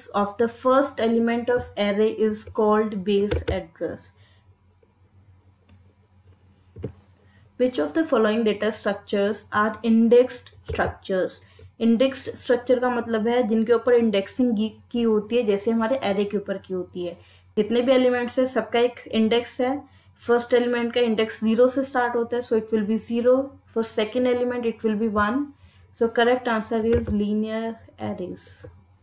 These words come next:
Okay, finding the location of the element with a given value। इस ऑपरेशन को हम क्या बोलते हैं? जब हमें वैल्यू गिवन है, उसकी लोकेशन फाइंड आउट करनी है, that means उस एलिमेंट को सर्च करना है।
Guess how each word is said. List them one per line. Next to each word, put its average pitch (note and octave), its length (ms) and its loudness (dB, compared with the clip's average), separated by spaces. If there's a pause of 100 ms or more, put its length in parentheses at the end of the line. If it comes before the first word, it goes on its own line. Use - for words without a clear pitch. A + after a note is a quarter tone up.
(580)
Okay, G3 240 -10 (360)
finding A#3 500 4
the D#4 100 4
location A#3+ 680 2
of C#4 160 0
the C#4+ 180 6
element G3+ 600 0 (220)
with A#3 180 -2
a A#3 120 2 (200)
given A3 360 0
value। F3 480 -4 (840)
इस B3+ 220 -2
ऑपरेशन A#3 540 0
को A#3+ 80 0
हम A#3 160 -2
क्या G#3+ 200 -2
बोलते F#3 380 -6
हैं? F#3 140 -2
जब - 200 -6
हमें A3 280 -2 (140)
वैल्यू G#3+ 500 0 (100)
गिवन G3+ 360 -4
है, A3 240 -4
उसकी G#3+ 320 -6
लोकेशन G#3+ 500 0
फाइंड G3 260 -2
आउट F#3+ 160 -4
करनी F#3+ 240 -4
है, F#3+ 100 -4
that G3 300 -2
means A#3+ 260 -4
उस - 360 -6
एलिमेंट G#3 540 0
को A#3+ 100 2
सर्च A3+ 460 -2
करना F#3 320 -6
है। F3+ 160 -12